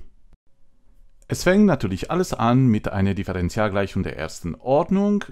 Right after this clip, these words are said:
y' ist gleich f von x y, die nicht exakt lösbar ist in diesem Fall, und mit einem Anfangsproblem. Y von x null ist gleich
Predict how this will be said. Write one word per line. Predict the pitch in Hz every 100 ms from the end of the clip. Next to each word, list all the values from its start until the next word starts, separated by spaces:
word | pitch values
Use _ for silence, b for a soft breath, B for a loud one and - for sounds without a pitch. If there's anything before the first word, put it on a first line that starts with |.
| -
y' | 107 104 98 92 - 98 - -
ist | 107 101 -
gleich | 90 87 85 -
f | 101 98 - -
von | - 92 87 78 -
x | 101 -
y, | - - 135 180 226 226 -
die |
nicht | 101 175 -
exakt | - - 78 -
lösbar | - - - 82
ist | 110 -
in | 151
diesem | 170 185
Fall, | 196 202 240 - B B B B
und | - 220
mit | 185 165 -
einem | 95 90 139 -
Anfangsproblem. | 120 87 - 71 - - - 53 - - -
Y | 135 - 120 117
von | 92 78
x | -
null | 160 190 214 - -
ist | -
gleich | - 80 87 -